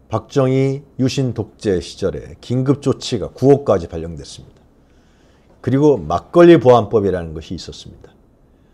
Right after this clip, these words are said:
술 먹다가 박정희를 욕하면은 그대로 잡혀가서 재판을 받아서 실형을 받았습니다.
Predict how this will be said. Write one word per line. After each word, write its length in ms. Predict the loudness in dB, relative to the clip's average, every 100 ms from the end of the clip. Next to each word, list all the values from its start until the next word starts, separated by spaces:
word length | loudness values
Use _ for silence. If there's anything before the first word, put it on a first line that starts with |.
| _
술 200 | -2 4
먹다가 760 | 4 6 6 8 6 4 0 -2
박정희를 520 | -4 0 -2 4 4
욕하면은 840 | 4 0 -2 0 0 -4 -8 -14 -18 _ _ _
그대로 280 | 0 6 6
잡혀가서 880 | 4 -4 -2 0 0 -4 -14 -16 -18 _ _ _
재판을 420 | -2 2 4 2
받아서 360 | 0 -6 -10 -12
실형을 420 | -10 2 4 4
받았습니다. 580 | -4 -16 -20 -20 -20